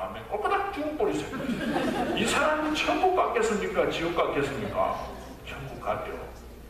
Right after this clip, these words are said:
배가 고파 천국 갑니다. 얼마나 쪽팔리겠습니까? 모자도 없고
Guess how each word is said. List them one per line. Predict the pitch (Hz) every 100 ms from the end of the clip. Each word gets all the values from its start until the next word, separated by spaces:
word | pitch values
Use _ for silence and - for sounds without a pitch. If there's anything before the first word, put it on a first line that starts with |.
| - - - - - - -
배가 | - - - 107 - 185
고파 | - - 196
천국 | 214 202 196
갑니다. | - - - - - -
얼마나 | 214 539 392 403 381 349
쪽팔리겠습니까? | - - 214 214 - 196 - - 277 - 247 233 -
모자도 | - 214 247 -
없고 | - -